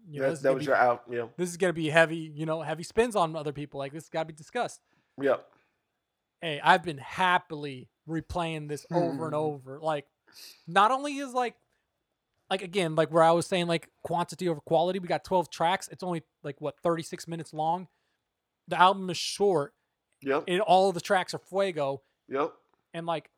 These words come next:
Speaker 1: even, like, the stuff, tracks that aren't Fuego, you could argue are, like, still great. Like, even if
Speaker 2: Yes.
Speaker 1: you don't, like, even if you don't think, like, okay, they coulda used a little bit more on the beat there or whatever,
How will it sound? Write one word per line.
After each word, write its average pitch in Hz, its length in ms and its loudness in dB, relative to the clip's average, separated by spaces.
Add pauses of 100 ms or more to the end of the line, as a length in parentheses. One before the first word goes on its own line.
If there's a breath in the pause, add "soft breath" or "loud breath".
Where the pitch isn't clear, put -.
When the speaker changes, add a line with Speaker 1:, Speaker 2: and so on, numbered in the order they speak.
(200)
Speaker 1:
even, 202 240 -8
like, 185 160 -2
the - 80 -20
stuff, - 220 -10
tracks 185 300 0
that 147 100 -2
aren't 165 260 0
Fuego, 208 340 -4
you 208 140 -8
could 165 140 -4
argue 165 400 -2
are, 160 100 -2
like, 147 280 -4
still - 260 -4
great. 151 500 -4
Like, 143 220 -12
even 175 240 -16
if 170 100 -12
Speaker 2:
Yes. 147 240 8
Speaker 1:
you 160 100 -8
don't, 160 140 -16
like, 151 200 -6
even 202 200 -8
if - 100 -8
you 202 60 -10
don't 196 160 -4
think, 185 200 -12
like, 165 180 -2 (180)
okay, 170 220 -8
they 156 100 -6
coulda 156 180 -10
used 151 220 -10
a - 40 -14
little 143 140 -10
bit 147 140 -6
more 143 280 -6 (280)
on 147 80 -14
the 139 80 -12
beat 214 320 -16
there 196 340 -8 (300)
or 151 120 -8
whatever, 175 500 -4